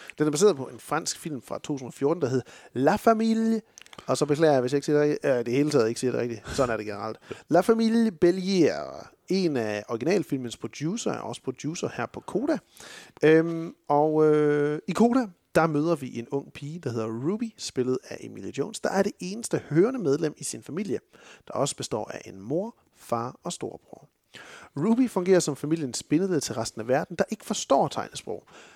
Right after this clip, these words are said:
Men som afslutningen på high school nærmer sig, overvejer Ruby, om det er på tide, at hun skal finde sig selv udenom familien, og om familien måske skal lære at stå på egne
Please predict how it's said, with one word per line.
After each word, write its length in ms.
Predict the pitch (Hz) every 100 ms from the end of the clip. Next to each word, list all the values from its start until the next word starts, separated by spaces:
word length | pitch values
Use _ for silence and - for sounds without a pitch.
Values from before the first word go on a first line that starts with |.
| _
Men 100 | 143
som 120 | 151
afslutningen 500 | 180 240 233 208 165
på 120 | 131 113
high 180 | 139
school 260 | 151 139 117
nærmer 280 | 120 147 196
sig, 200 | - -
overvejer 360 | 190 214 202 175 147
Ruby, 220 | 165 175
om 120 | 156
det 80 | 175
er 80 | 170
på 60 |
tide, 320 | 170 - 196
at 60 | 214
hun 100 | 185
skal 140 | -
finde 180 | - 139
sig 120 | -
selv 260 | - 175 180 - _ - _ -
udenom 360 | 160 262 226
familien, 420 | - 120 113 107 -
og 80 | 117
om 80 | 120
familien 360 | 147 165 214 147
måske 280 | 123 165
skal 180 | 147 -
lære 180 | 113 117
at 60 | 120
stå 120 | 120
på 80 | -
egne 200 | 120 135